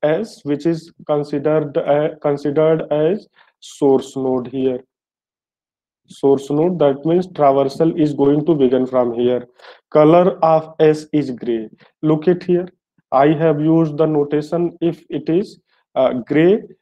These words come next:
then there will be the double circle, double circle. So its color is gray. And what is the distance? Distance of S, it is zero. Distance of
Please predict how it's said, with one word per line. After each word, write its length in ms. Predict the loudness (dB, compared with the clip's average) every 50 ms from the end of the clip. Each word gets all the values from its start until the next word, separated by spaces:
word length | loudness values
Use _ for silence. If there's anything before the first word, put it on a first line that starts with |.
| _ _ -4
then 280 | 0 2 2 2 4
there 240 | 4 4 4 4 4
will 200 | 2 2 2 2
be 160 | 2 0 0
the 320 | 0 0 0 0 -2 -4 -8 _ _ _ _ _ _ -12 -4
double 540 | -2 -2 -2 0 0 0 0 0 0 -2 -4 -8 _ _ _ _ _ _ _ _ _ _ _ _
circle, 760 | _ -12 -4 -2 -2 -2 -2 -4 _ -2 0 0 -2 -2 -6 _ _ _ _ _ _ _ _ _ _ _ _ _ _ _ -8 -4
double 360 | -2 -2 0 0 0 0 0
circle. 580 | -2 -4 -6 -6 -6 -6 -8 -8 -8 -8 -8 -12 _ _ _ _ _ _
So 240 | -4 -2 -2 -2 -2
its 220 | -6 -8 -8 -12 -8
color 480 | -2 0 2 4 4 4 2 0 0 -2
is 200 | -2 -2 -2 -4
gray. 460 | -2 2 4 4 4 4 2 0 -4 -8 -16 -20 -20 _ _ _ _
And 280 | 0 2 2 2 0 0
what 180 | 0 2 2
is 120 | 2 2 2
the 100 | 0 0
distance? 540 | 0 0 -2 -2 -2 -2 -2 -2 -2 -4 -4
Distance 600 | -4 -4 -4 -4 -4 -2 0 0 0 -2 -4 -4 -2
of 260 | 0 0 0 -2 -6 -4 -2
S, 280 | -2 -2 -2 -4 -8 -10
it 200 | -10 -8 -6 -2
is 300 | -2 -2 -2 -4 -8 -16 _ _ _ _ _ -14 -14 -10
zero. 560 | -6 -4 -2 0 0 0 0 0 -2 -2 -6 _ _ _ _ _ _ _ _ _ _ _ _ _ _ _ _ _ _ _ _ _ _ _ _ _ _ _ _ -12 -4
Distance 580 | -2 -2 -2 -2 -2 0 0 0 0 -2 -4 -4 0
of 260 | 0 0 0 -2